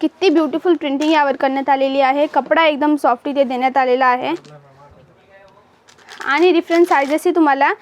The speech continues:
हे पहा, छान अशी सगळ्यांची प्रिंटिंग करण्यात आलेली आहे. म्हणजे एक सेटमध्ये तुम्हाला सगळ्या वस्तू डिफरंट मिळत आहेत, सगळे कलर डिफरंट मिळत आहेत, सगळे डिझाईन्सही डिफरंट मिळत आहेत. त्याशिवाय आपण इथे जर आपण पॅन्टीची गोष्ट करूया तर तुम्ही इथे पाहत आहेत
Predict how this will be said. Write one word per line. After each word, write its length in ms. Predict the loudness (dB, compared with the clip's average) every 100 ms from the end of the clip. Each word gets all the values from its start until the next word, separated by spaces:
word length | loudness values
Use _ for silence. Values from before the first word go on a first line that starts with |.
| -14 -20 -4
हे 100 | -2
पहा, 240 | -2 -6 -8 -20 _ _ _ _ -4
छान 240 | 0 2 2
अशी 180 | 0
सगळ्यांची 440 | 0 2 4 4 2
प्रिंटिंग 380 | 2 0 2 2
करण्यात 280 | 2 2
आलेली 300 | 0 0 0
आहे. 240 | 0 0 0
म्हणजे 260 | 0 0
एक 300 | -2 0 -2
सेटमध्ये 500 | 0 -2 0 0 0
तुम्हाला 300 | 2 2 2
सगळ्या 340 | 0 0 0 0
वस्तू 340 | 0 -2 0
डिफरंट 320 | 0 0 -2
मिळत 280 | -2 -2 -2
आहेत, 220 | -2 -2 -4
सगळे 240 | -2 -2
कलर 260 | 0 0 0
डिफरंट 420 | -2 -4 -4 -4
मिळत 240 | -4 -2 -2
आहेत, 260 | -2 -4 -4 -12 -20 -14 -4
सगळे 220 | 0 2
डिझाईन्सही 540 | 2 2 4 2 2
डिफरंट 360 | 2 2 2 4
मिळत 260 | 4 2 0
आहेत. 200 | -4 -8 -14 -20 _
त्याशिवाय 400 | 0 0 2 2
आपण 240 | 2 2
इथे 200 | 2 2
जर 120 | 2 2
आपण 240 | 2 -2
पॅन्टीची 440 | -2 -4 -4 -4
गोष्ट 300 | -2 -2 0
करूया 380 | -2 -2 0 0 2
तर 100 | 0
तुम्ही 280 | 0 -4 -2
इथे 160 | -2
पाहत 340 | 0 -2 0 -2
आहेत 260 | 0 -2